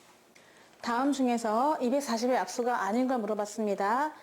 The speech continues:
이백사십을 소인수분해를 해보는 거예요. 이백사십은 무엇으로 이루어져 있나 봤더니 이가, 음, 있고요. 또 삼이 있고요.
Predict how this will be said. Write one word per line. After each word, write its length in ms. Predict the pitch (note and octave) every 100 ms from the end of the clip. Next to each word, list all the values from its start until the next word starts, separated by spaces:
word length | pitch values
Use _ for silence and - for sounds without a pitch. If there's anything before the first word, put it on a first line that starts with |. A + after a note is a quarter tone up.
| - - -
이백사십을 880 | A#3+ D4 D4+ A3+ A3+ D4 C#4+ D4 C#4+
소인수분해를 840 | C#4+ F#4 F4+ E4+ D#4 C4+ A#3+ A3+
해보는 420 | A#3 D#4 F4 D4 A3+
거예요. 520 | G3 F#3+ A#3+ E4 F4 - - - - - - - - - - - -
이백사십은 960 | B3+ C4+ D4 A#3+ A3+ A#3+ C4 E4+ E4+ A3+
무엇으로 460 | G#3+ C#4+ C#4+ C4+ D4+
이루어져 340 | A#3 B3 B3
있나 380 | A3+ G3 G3 F#3+ - -
봤더니 420 | - - A3 A#3 A#3+ A3+
이가, 520 | A3+ G#3 A3 C#4 E4 - _ _ _ _ _ _ _ _ _ - - - -
음, 1200 | B3+ B3 B3 B3 B3 B3 B3 A#3+ A#3+ A#3+ A#3+ B3 A#3+ - - _ _ - - _ - - - - - - -
있고요. 540 | A3+ - A#3+ B3 D#4 D4+
또 80 |
삼이 340 | C#4 D#4+ F#4 E4+
있고요. 520 | - A3 A#3+ C4 G3